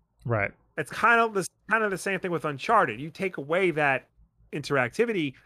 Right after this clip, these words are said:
Speaker 2: you're basically watching, you know, an Indiana Jones knockoff. So, uh, unless, I don't know what they can do to those, to those series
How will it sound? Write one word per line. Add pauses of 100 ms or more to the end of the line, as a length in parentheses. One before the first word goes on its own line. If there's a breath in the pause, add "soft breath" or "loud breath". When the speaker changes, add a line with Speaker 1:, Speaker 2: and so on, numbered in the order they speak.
(460 soft breath)
Speaker 2:
you're
basically
watching, (720)
you
know,
an
Indiana
Jones
knockoff. (1300)
So, (200)
uh, (200)
unless, (480 loud breath)
I
don't
know
what
they (100)
can
do (880)
to
those, (420)
to
those
series